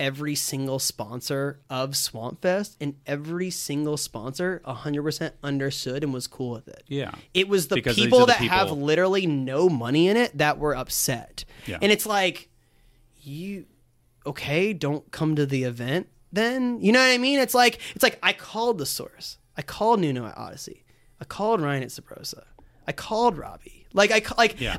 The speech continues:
Speaker 1: I personally talked to every single sponsor on that list and explained exactly what was going on. And everybody's like, "Yeah, man, we got your back.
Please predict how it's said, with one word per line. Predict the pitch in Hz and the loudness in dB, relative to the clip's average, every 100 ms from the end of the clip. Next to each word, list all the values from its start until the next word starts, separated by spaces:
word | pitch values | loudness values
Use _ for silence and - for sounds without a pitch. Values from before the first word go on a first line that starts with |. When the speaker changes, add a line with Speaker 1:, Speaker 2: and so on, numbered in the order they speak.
| - | 0
Speaker 1:
I | 220 | 0
personally | 277 - - 269 - 277 | 0 -2 0 2 2 0
talked | 269 - 240 - | 0 0 0 0
to | 226 - | -4 -4
every | 190 214 254 | -6 -4 -2
single | 233 233 220 | 0 0 0
sponsor | 208 170 180 233 226 | 0 0 0 0 -2
on | 151 196 | 0 0
that | 208 190 147 | 0 -2 -2
list | 143 214 240 - | -2 -2 -4 -4
and | 175 | -4
explained | 156 - - 156 196 - 160 | -2 -6 -6 -2 -2 -4 -10
exactly | 151 127 127 127 196 190 | -10 -10 -10 -4 0 2
what | |
was | 165 151 | 2 0
going | 180 180 151 | 2 2 2
on. | 139 190 302 | 0 0 0
And | 311 - - | -2 -6 -8
everybody's | - 226 214 | 0 2 4
like, | 208 - - - | 2 -4 -16 -4
"Yeah, | 202 202 | 0 2
man, | 180 180 180 | 4 2 0
we | 143 175 | -4 -2
got | 208 202 | 0 0
your | 196 | 0
back. | 196 165 127 | 2 0 -2